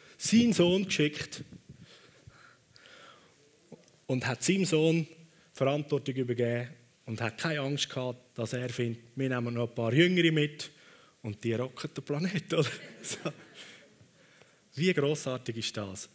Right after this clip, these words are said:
So, alle, die da innen sind und ein bisschen älter sind, hey, kein Problem.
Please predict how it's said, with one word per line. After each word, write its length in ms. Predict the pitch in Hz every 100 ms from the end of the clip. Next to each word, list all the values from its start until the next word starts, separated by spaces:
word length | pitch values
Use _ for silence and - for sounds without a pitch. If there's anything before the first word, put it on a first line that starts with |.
| -
So, 320 | - 147 -
alle, 300 | 160 180 240
die 80 | 196
da 100 | 165
innen 260 | 165 220 240
sind 420 | 147 143 180 - - - _ _ - - _ _ _ _ _ _ _ _
und 160 | - 135
ein 80 | 127
bisschen 200 | 175 151
älter 260 | 196 -
sind, 400 | - 107 104 104 - - - _ -
hey, 200 | 113 98 - - - - _ _ _ _ _ _ - -
kein 200 | - 127 -
Problem. 400 | 165 185 233 247